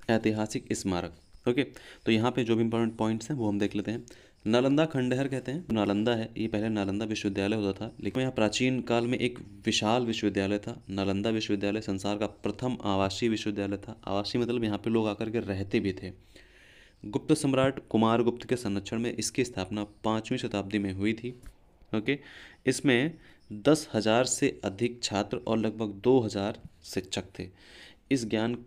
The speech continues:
केंद्र ने विश्व के कोने-कोने से विद्वानों और छात्रों को आकर्षित किया। यहाँ कोरिया, जापान, चीन, तिब्बत, इंडोनेशिया तथा तुर्की आदि के देशों से पढ़ने, पढ़ाने वाले लोग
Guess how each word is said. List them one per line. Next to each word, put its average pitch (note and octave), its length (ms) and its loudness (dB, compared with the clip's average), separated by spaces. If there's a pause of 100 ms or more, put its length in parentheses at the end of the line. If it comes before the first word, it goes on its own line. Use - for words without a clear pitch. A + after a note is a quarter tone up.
केंद्र A#2+ 280 4
ने A#2 160 2
विश्व A2+ 280 -2
के A#2 100 2
कोने-कोने A#2 640 0
से A2+ 120 -4
विद्वानों G2+ 420 -2
और G#2+ 80 -2
छात्रों F#2+ 360 -6
को F#2+ 100 -6
आकर्षित A2 380 -4
किया। A#2 220 -4
यहाँ A2+ 420 -2 (380)
कोरिया, B2 460 6
जापान, A2 680 0 (400)
चीन, A#2+ 380 4
तिब्बत, A2+ 560 0 (300)
इंडोनेशिया A2+ 680 4
तथा C3 280 -2 (340)
तुर्की C3 420 4
आदि A2 260 -2
के A#2+ 140 0
देशों A2 440 -2
से - 140 -10
पढ़ने, A2 380 -2
पढ़ाने A2 540 -2
वाले G2 260 -2
लोग A#2+ 320 -2